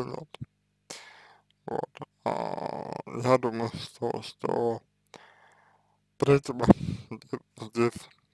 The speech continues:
не, не дано. Не дано от слова совсем. Дальше.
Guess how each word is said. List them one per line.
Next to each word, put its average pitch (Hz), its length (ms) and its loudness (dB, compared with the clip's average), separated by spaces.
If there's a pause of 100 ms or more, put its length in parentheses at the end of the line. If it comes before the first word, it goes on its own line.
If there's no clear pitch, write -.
(640)
не, 123 180 -6
не 120 340 -2
дано. 117 340 4 (1600)
Не 120 160 -2
дано 123 380 6 (760)
от - 220 4
слова 123 340 8
совсем. - 400 8 (2250)
Дальше. 139 680 6